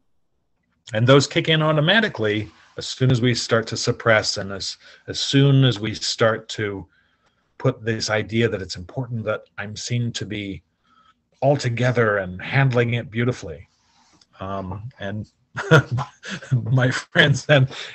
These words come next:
and lots of my clients too know that there's been long stretches of time. I, I did a series of, <laughs> shows you how willing, how willing I am to show,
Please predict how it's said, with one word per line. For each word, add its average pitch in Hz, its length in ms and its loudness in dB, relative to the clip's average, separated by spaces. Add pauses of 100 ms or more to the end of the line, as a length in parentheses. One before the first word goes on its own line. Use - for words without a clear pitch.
and 117 240 -2 (220)
lots 117 200 -4
of 143 60 2
my 151 100 4
clients 180 400 -2
too 170 260 -2
know 135 200 4
that 147 180 4 (460)
there's 113 200 -4
been 123 180 0
long 123 340 2
stretches 135 440 -2
of 127 120 -2
time. 123 500 0
I, 143 160 4 (100)
I 131 120 4
did 131 160 4
a 139 80 4
series 127 420 0
of, 104 200 -4 (400)
<laughs> 151 120 6 (1900)
shows 123 260 2
you 120 80 2
how 117 160 4
willing, 107 340 0 (320)
how 151 160 6
willing 147 300 8
I 127 200 8
am 123 260 4
to 113 100 -2
show, 120 400 2